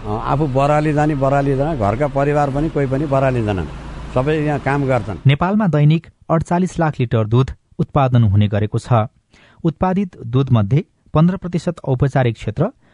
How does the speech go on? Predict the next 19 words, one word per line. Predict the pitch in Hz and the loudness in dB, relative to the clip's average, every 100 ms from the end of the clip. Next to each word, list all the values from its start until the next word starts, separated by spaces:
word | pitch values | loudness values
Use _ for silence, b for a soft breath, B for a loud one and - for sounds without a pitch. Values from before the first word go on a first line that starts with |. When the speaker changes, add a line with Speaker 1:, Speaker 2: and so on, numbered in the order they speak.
| b | b
Speaker 2:
पैँतिस | - 160 196 | 0 0 -2
प्रतिशत | - 165 165 - 165 - - | -4 -2 -2 -2 -4 -6 -4
अनौपचारिक | 151 151 143 135 110 | -2 -2 -2 0 0
क्षेत्र | - 110 139 208 - - | -2 -4 -4 -4 -8 -6
र | 123 | -4
पचास | 139 151 151 - | 0 0 0 -2
प्रतिशत | 117 120 - 139 - b b - | -4 -2 0 -2 -4 b b -4
किसान | 170 160 151 - | 2 2 2 0
आफैले | 143 165 165 170 165 _ | 0 2 2 0 -2 _
उपभोग | 160 151 120 131 127 - _ | -2 0 2 2 -2 -12 _
गर्ने | 117 113 107 | 2 4 4
गरेका | 104 107 120 | 2 0 -2
छन्। | 117 123 113 - b b b | 2 2 2 -4 b b b
त्यही | - 180 | -2 0
अनौपचारिक | 247 156 156 165 165 151 | 2 2 2 0 0 -2
क्षेत्रमा | 135 160 147 123 | -2 -6 0 0
पर्छ | 107 104 - 220 _ _ - | 0 -4 -4 -6 _ _ -2
खुवा | 143 117 | 0 0
उत्पादन। | 110 - 110 113 110 | -2 0 2 4 2